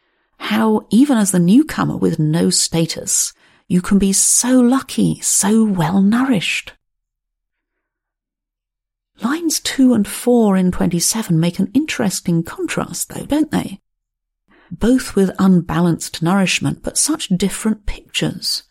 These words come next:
Unbalanced nourishment, rejecting the standard, looking to the hilltop for nourishment, setting out to bring order,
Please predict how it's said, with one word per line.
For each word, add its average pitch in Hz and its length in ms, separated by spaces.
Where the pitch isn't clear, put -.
Unbalanced 196 680
nourishment, 196 840
rejecting 185 720
the 180 100
standard, 180 680
looking 175 320
to 170 100
the 165 80
hilltop 180 560
for - 140
nourishment, 175 680
setting 175 420
out 170 200
to 160 80
bring 156 240
order, 160 420